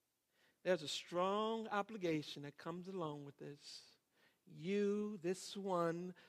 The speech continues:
of these men, must become with us a witness to the resurrection of Jesus. Is gonna become a witness. The Greek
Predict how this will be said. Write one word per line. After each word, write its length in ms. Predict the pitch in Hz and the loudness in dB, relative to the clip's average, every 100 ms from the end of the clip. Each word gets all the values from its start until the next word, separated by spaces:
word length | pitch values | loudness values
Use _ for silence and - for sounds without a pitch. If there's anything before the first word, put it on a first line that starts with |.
| - | -20
of 60 | 139 147 | -16 0
these 380 | 180 202 185 | 2 2 0
men, 540 | 185 170 160 151 156 147 - _ | 0 4 4 2 -2 -6 -12 _
must 540 | 143 175 190 - - | 2 6 6 4 -4
become 800 | 185 185 - 196 190 190 180 165 | -4 -4 -4 2 2 2 -4 2
with 400 | 175 196 196 - - - | 6 6 6 -4 -8 6
us 440 | 180 156 - - - - - - | 8 8 2 -8 -12 -20 -8 2
a 140 | 151 | 2
witness 1120 | 151 143 139 208 214 160 151 139 123 - - - - _ - | 2 -2 10 12 12 4 0 0 -2 -6 -8 -12 -20 _ 0
to 500 | 190 160 147 151 151 - _ 156 | 6 6 6 2 -4 -16 _ 0
the 100 | 147 | 2
resurrection 880 | 143 139 139 135 139 - 139 135 - _ 131 | 4 2 0 -2 -2 -4 -4 -8 -14 _ -12
of 180 | 123 | -10
Jesus. 760 | - 113 - - - - - - _ _ _ _ _ _ _ _ _ _ _ _ _ _ _ _ _ _ _ | -8 -6 -6 -6 -4 -2 -2 -4 _ _ _ _ _ _ _ _ _ _ _ _ _ _ _ _ _ _ _
Is 40 | - | 0
gonna 180 | 170 170 | 2 4
become 300 | 180 185 190 | 2 2 0
a 60 | |
witness. 640 | 175 156 143 143 - - - _ _ _ _ _ _ _ _ | 2 0 -2 -12 -14 -18 -20 _ _ _ _ _ _ _ _
The 80 | 151 | -4
Greek 240 | 151 175 | 6 6